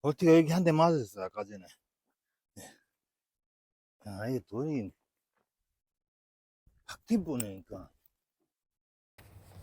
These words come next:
기계로 갈락했는데, 이거 지금 보시면 돌이, 어, 우와,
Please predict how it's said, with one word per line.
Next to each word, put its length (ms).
기계로 360
갈락했는데, 720
이거 100
지금 200
보시면 460
돌이, 500
어, 180
우와, 280